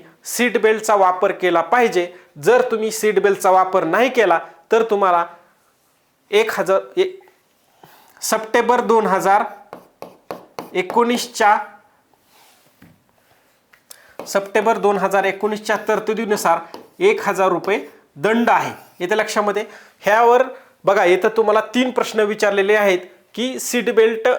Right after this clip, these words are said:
का वापरला पाहिजे, कशामुळं वापरला पाहिजे, हा एक प्रश्न झाला. दुसरा प्रश्न आहे, याच्यावर विचारलाय की मोटार वाहन कायद्याचं कलम कोणतं, तर एकशे चौऱ्याण्णव ब एक हे कलम आहे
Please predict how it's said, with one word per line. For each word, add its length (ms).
का 140
वापरला 440
पाहिजे, 400
कशामुळं 640
वापरला 420
पाहिजे, 520
हा 140
एक 200
प्रश्न 260
झाला. 240
दुसरा 300
प्रश्न 320
आहे, 100
याच्यावर 340
विचारलाय 460
की 60
मोटार 340
वाहन 240
कायद्याचं 640
कलम 380
कोणतं, 400
तर 120
एकशे 360
चौऱ्याण्णव 520
ब 160
एक 200
हे 80
कलम 340
आहे 80